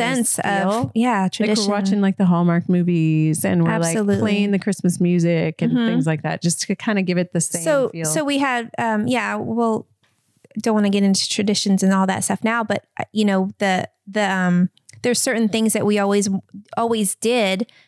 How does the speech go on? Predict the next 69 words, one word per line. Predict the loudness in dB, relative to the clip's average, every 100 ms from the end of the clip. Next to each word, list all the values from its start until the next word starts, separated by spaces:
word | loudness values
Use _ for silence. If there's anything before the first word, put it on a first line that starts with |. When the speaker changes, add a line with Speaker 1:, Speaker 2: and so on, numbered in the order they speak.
| -2
Speaker 2:
Mm-hmm. | 0
Speaker 1:
leading | 0 0 -2
up | -2
to | -4
Christmas. | -4 -4 -2 0 2 0 -4 -10 -20 _ _ _ -2
And | 0
it's | 0
just, | -2 -6 -10 -4
you | 0
know, | 2
it's | 0
Speaker 2:
Feels | -2 0
Speaker 1:
different | 0 2
when | 2 0
Speaker 2:
different. | -2
Speaker 1:
everyone, | -2 -2 0
Speaker 2:
Yeah. | 0
Speaker 1:
everyone's | 0 0
not | 0
here. | -2 0
And |
I | 2
don't | 2
wanna | 2
get | 2
into | 2 2
that | 0
'cause | -2
that | 0
would | 4
make | 4 2
me | 2
sad. | 2 2 2 0 0
But, | -2 0
um, | -2 -2 -2
Speaker 2:
<laughs> | -2 -4 -2 -2 -4 -6
Speaker 1:
but | -4
you | 0
know | 0
what | 0
I |
mean? | 0 0
So | 0
I | 0
was | -2
trying | -2
to | -2
think | 0 0
of | 0
what | 0
Speaker 2:
Yeah. |
Speaker 1:
he | 0
meant. | 0 0 -2
And | 0 0
so | 2 2 0 -2 _ _ _
our | -4 -2 -2
goal | 0 2 2 2
is | 0 0
to, | -2 -4 _ -4
as | -2 -2 -2
moms, | 0 2 2 0 0
you | 0
know, | 2
Speaker 2:
Uh-huh. | 2
Speaker 1:
we | 2 2
want | 0 -2
to | -4
try | -4 -2 0
to | 2 2